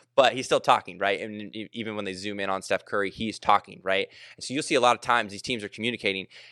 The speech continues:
and we are on the kids in the program all the time to communicate because fifteen and sixteen-year-old boys don't wanna communicate. <laughs> They do not talk. But when you get up to varsity, everyone talks. And there's a huge gap between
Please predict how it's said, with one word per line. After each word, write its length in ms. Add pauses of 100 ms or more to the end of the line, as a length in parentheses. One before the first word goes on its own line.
and 160
we 320
are 300
on 400
the 60
kids 840 (520)
in 120
the 40
program 640
all 240
the 100
time 300
to 60
communicate 480 (280)
because 520 (100)
fifteen 460
and 80
sixteen-year-old 440
boys 380
don't 180
wanna 140
communicate. 560 (260)
<laughs> 460 (320)
They 100
do 200
not 240
talk. 300 (260)
But 280
when 80
you 60
get 80
up 80
to 80
varsity, 540
everyone 360
talks. 540 (260)
And 120
there's 140
a 40
huge 400
gap 260
between 460